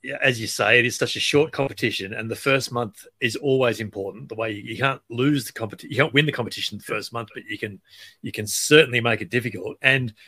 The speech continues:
there's an argument that all five Australian teams, pers-, p-, particularly, need to start really well in the first month. You know, the Rebels absolutely need to start well to, to, to start bringing crowds in, for goodness. Like, tickets only just went on sale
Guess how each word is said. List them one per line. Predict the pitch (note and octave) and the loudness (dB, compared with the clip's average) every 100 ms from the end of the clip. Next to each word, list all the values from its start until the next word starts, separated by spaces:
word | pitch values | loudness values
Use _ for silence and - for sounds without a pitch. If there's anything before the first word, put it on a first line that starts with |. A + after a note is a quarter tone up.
| - _ _ _ - - - | -20 _ _ _ -20 -14 2
there's | C3+ | 4
an | B2+ | 6
argument | C#3 E3+ D#3+ B2+ | 6 6 4 2
that | B2+ C3 | -4 2
all | C#3 D3+ | 2 2
five | C3 - - C3+ F3 C#3 | -2 -6 0 0 0 -4
Australian | - C#3 C3 B2 | -4 -2 0 -2
teams, | G#2+ A2 G#2+ | -4 -6 -6
pers-, | - - - | -12 -14 -14
p-, | - A#2+ | -14 -14
particularly, | - - D#3+ E3 F3 F#2+ G#2+ G#2+ | -14 -8 -6 0 0 0 -6 0
need | C#3+ C#3 | 0 0
to | |
start | C3 - B2 A2+ - _ _ - _ A#2 | -6 0 0 0 -6 _ _ -20 _ -4
really | A#2+ C#3 A#2 G#2 | 2 4 2 0
well | D#3 F3 - | -2 -2 -6
in | A2 | -14
the | G#2+ | -10
first | A2+ G2+ - | -8 -8 -10
month. | A2 G2 - | -12 -12 -6
You | A2+ | -6
know, | |
the | A2 | -2
Rebels | A2 D#3+ E3+ C3 - | 4 6 6 2 0
absolutely | D#3 - A#2+ C3+ C4 | -4 -4 0 0 0
need | C3+ G#2+ | -4 -6
to | G2+ | -6
start | - A2+ G#2+ | -4 -4 -2
well | G#2+ G#2+ G2+ | -4 -4 -6
to, | - G#2 - - - _ - | -8 -8 -10 -20 -20 _ -4
to, | B2 | -4
to | - - | -2 0
start | - A#2+ A2+ _ _ - _ _ B2 | 4 4 2 _ _ -20 _ _ -2
bringing | C#3 C#3 A#2+ | 0 0 -2
crowds | - C3+ F#3+ G3+ | 4 6 6 2
in, | A#2+ G2+ | -2 -6
for | A2+ | -10
goodness. | G#2 G2 - | -10 -8 -8
Like, | A#2 | -6
tickets | - E3+ E3 | 0 0 2
only | D3 | 0
just | B2 G#2 | 0 -4
went | C3 | -4
on | A#2 | -4
sale | A2 C3+ C3+ B2 A2 | -2 2 4 4 0